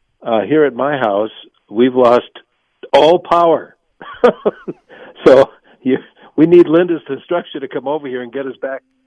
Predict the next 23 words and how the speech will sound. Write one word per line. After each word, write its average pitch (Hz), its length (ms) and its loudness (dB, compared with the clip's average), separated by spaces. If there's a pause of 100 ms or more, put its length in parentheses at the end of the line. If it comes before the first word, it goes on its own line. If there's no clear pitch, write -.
(140)
I 123 80 -10
guess 160 200 -6
the 143 100 -6
gerbil 127 520 -6
left 131 240 -8
a 123 60 -8
little 127 240 -10
generator. 135 760 -12 (460)
<laughs> - 0 - (320)
And, 120 320 -4
uh, 110 260 -6 (640)
<laughs> - 300 0 (500)
so 131 100 8
we're, 147 380 4 (140)
uh, 123 40 -2
we're 131 160 -4
doing 143 320 -4
it 123 140 -6
kind 156 180 -2
of 139 80 -4
the 131 140 -4
old-fashioned 139 600 -6
way, 110 360 -6